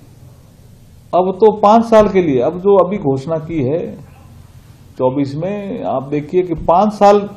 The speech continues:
आगे के लिए ये प्रधानमंत्री गरीब कल्याण अन्न योजना एक जनवरी चौबीस से पांच साल के लिए ये घोषित हो गई। ऐसी इतनी बड़ी योजना, खाद्यान्न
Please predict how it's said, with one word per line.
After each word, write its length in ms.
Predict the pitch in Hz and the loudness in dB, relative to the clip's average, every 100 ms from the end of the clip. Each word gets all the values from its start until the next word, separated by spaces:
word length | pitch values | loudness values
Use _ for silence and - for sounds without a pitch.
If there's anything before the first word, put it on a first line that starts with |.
| - | -4
आगे 320 | 156 185 214 233 | 2 4 6 4
के 120 | 214 | 4
लिए 340 | 160 104 - - - _ - _ _ _ _ _ _ _ - _ - - | 2 -2 -6 -20 -20 _ -20 _ _ _ _ _ _ _ -20 _ -20 -18
ये 320 | 127 131 156 156 143 127 117 104 | -8 0 4 4 4 2 0 -4
प्रधानमंत्री 840 | - 139 127 139 156 147 143 139 | -12 -12 -4 -2 0 -2 -4 -4
गरीब 300 | 139 147 147 | -2 -2 -4
कल्याण 220 | 139 139 | -4 -4
अन्न 180 | 139 143 | -2 -2
योजना 540 | 135 131 123 101 - - - - 135 | 0 0 0 -4 -8 -18 -20 -12 -4
एक 200 | 156 139 | -2 -2
जनवरी 360 | 135 143 151 | -4 -4 -4
चौबीस 460 | 160 165 151 117 - | 0 0 0 -2 -8
से 60 | - - - - | -20 -20 -20 -2
पांच 200 | 165 185 | 2 2
साल 160 | - 107 | 0 -4
के 160 | - | -8
लिए 220 | - - - - _ - - - | -18 -20 -20 -20 _ -20 -20 -8
ये 80 | 117 | -6
घोषित 380 | 104 113 151 143 | -4 -6 -6 -6
हो 80 | 139 | -4
गई। 80 | 170 156 | -2 -2
ऐसी 240 | 147 175 | -2 -4
इतनी 260 | 151 175 185 | -6 -6 -6
बड़ी 180 | 170 | -4
योजना, 480 | 170 139 139 147 87 85 104 - - _ _ _ _ - _ - | -4 -4 -4 -6 -6 -8 -12 -16 -20 _ _ _ _ -20 _ -14
खाद्यान्न 720 | - 127 117 113 139 175 180 | -4 -4 -4 -4 0 0 -2